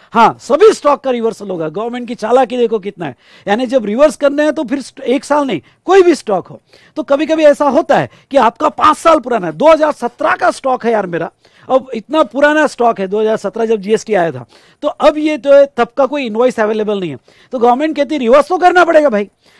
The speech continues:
अब तब का अगर कोई इनवॉइस अवेलेबल नहीं है, तो आज की उसकी जो मार्केट वैल्यू होगी, उसका जीएसटी, I repeat, आज की उसकी जो मार्केट वैल्यू होगी, उसका जीएसटी निकालो,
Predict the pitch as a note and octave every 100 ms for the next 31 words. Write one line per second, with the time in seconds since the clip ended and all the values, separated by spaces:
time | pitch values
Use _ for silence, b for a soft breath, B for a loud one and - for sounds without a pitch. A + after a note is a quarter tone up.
0 | b A#3+ C4 - G#3 - D#4 E4+ E4+ D#4
1 | D4+ A#3+ B3+ C4 A3 A#3 A3+ A#3 A3 B3
2 | D4 G3 b b - C4+ - C4 - -
3 | D#4 - C#4+ A#3 C4 G3+ F3+ - E4+ D#4
4 | C4+ B3+ B3 G#3 F3+ - - A3 - -
5 | G4 B3+ C4+ A#3 - - - D#3 F#3+ G#3
6 | G#3 - F3 A3 _ C#4+ G#3+ C4+ B3 G#3
7 | F#3+ G3+ D#4+ D4+ B3+ G#3+ F#3 A#3+ - b
8 | b - A#3 - E4+ C4 B3+ - B3 F#3+
9 | F#3 F#3+ A#3 A#3+